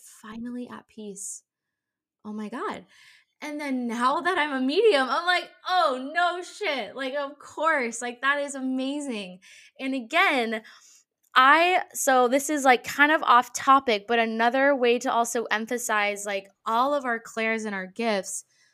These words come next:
So that, that inner knowing is claircognizance. When it's not a physical, like, boom, but it's this deep inner knowing of, like, "Absolutely, I, there's no doubt about it that that is it."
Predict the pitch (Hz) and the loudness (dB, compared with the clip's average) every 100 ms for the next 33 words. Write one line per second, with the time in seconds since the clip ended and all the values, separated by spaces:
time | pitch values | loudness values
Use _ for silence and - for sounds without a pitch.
0 | - - 240 233 220 233 330 427 208 190 | -14 -6 -4 -4 -6 -2 2 4 4 2
1 | - - 233 240 - 285 294 370 370 320 | -6 -8 -4 -4 -4 -6 -6 -6 -6 0
2 | 294 294 240 202 208 214 - 247 233 - | 0 0 -2 -4 -8 -12 -12 -10 -8 -10
3 | - 233 233 226 226 - 214 202 202 - | -12 -8 -8 -8 -12 -8 -8 -8 -10 -12
4 | 175 175 - 220 220 - 220 226 - - | -14 -16 -14 -12 -12 -12 -10 -8 -10 -10
5 | 247 262 294 330 - 233 - _ - 285 | -8 -2 0 0 -2 -8 -12 _ -10 -8
6 | 320 330 320 320 320 285 226 220 _ - | -8 -8 0 4 6 6 4 2 _ -4
7 | 277 277 285 277 247 233 220 233 - 240 | 0 0 0 -4 -4 -6 -6 -6 -6 -8
8 | 220 _ _ _ 180 - 247 302 311 - | -8 _ _ _ -20 -8 -4 -4 -6 -10
9 | 262 254 240 233 202 208 214 208 - _ | -8 -8 -8 -8 -8 -10 -8 -10 -12 _
10 | 214 214 - 214 190 226 - 180 185 - | -4 -4 -6 -10 -10 -12 -12 -16 -14 -6
11 | 214 208 202 202 208 196 202 196 202 214 | -4 -4 -6 -10 -10 -10 -12 -10 -6 -6
12 | 220 214 208 196 185 190 240 277 214 202 | -6 -6 -8 -8 -10 -8 -10 -12 -14 -10
13 | 190 185 196 339 269 | -8 -8 -8 -6 -6